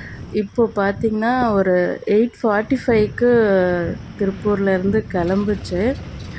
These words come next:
ஆ, ஃபோர் ஓ கிளாக்லாம் பார்த்தீங்கன்னா ரீச் ஆயிட்டோம் திருச்செந்தூர். ரொம்பவே ஹாப்பியா இருந்தது.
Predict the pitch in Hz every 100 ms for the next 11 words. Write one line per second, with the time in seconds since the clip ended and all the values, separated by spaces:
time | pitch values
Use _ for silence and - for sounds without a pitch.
0 | - - - - - - 190 180 - 233
1 | 240 247 240 226 208 196 220 240 208 190
2 | 196 196 208 247 233 196 175 - - -
3 | - 175 196 - 180 175 180 175 185 -
4 | - 190 180 175 202 - - - - -
5 | - - 190 196 220 233 254 214 - -
6 | 226 220 202 196 185 180 196